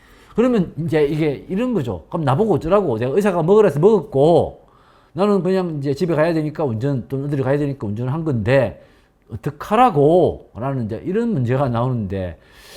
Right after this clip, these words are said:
이게 참 이제 골치 아픈 거죠. 보세요. 실제로 롤라제팜, 디아제팜, 알프라졸람 같은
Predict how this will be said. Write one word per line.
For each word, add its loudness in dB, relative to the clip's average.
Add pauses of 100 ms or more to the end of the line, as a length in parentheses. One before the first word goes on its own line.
(140)
이게 4
참 -2
이제 0
골치 2
아픈 0
거죠. 0
보세요. 2 (960)
실제로 0 (480)
롤라제팜, 0
디아제팜, -2
알프라졸람 -2
같은 -8